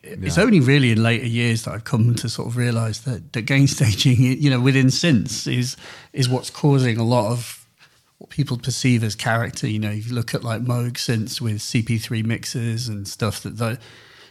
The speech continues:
Speaker 1: the internal drives, I, I noticed it on the, the arp twenty-six hundred, like, on the arp twenty-six hundred, when you crank all three, you know, whatever it is, the default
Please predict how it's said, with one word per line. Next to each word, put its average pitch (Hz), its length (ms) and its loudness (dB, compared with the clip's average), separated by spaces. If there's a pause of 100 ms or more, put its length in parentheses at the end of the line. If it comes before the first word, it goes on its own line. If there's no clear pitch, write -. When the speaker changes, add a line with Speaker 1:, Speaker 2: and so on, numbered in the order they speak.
(100)
Speaker 1:
the 123 160 4
internal 127 460 4
drives, 113 600 0
I, - 500 -14
I 156 40 -4
noticed 151 380 2
it 123 80 -2
on 127 220 4
the, 120 160 0
the - 180 -2
arp 120 200 0
twenty-six - 440 -2
hundred, 131 440 -2
like, 117 480 -6 (640)
on 131 160 6
the 123 120 6
arp 135 200 4
twenty-six - 440 -2
hundred, 160 420 0 (380)
when 117 160 -2
you 113 120 -2
crank 135 400 0
all 123 220 2
three, 107 720 0
you 143 200 -8
know, 92 160 -6
whatever 107 400 -12
it 82 80 -12
is, 95 180 -14
the 113 100 -14
default 107 460 -6